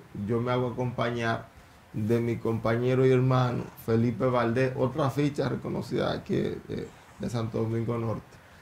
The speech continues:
Eh, Milagros, para empezar con la entrevista,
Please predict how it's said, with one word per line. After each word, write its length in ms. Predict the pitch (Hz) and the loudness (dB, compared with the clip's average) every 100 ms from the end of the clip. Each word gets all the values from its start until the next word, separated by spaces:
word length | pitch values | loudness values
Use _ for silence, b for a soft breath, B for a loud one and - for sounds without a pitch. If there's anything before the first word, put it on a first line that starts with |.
| B B B B B - | B B B B B -6
Eh, 80 | 127 | 2
Milagros, 480 | 151 185 185 156 139 | 4 6 6 4 2
para 220 | 156 160 | 2 2
empezar 500 | 156 160 151 180 190 | 2 2 4 4 4
con 160 | 190 175 | 4 4
la 80 | |
entrevista, 720 | 165 156 151 123 123 - - | 4 4 4 4 4 0 -12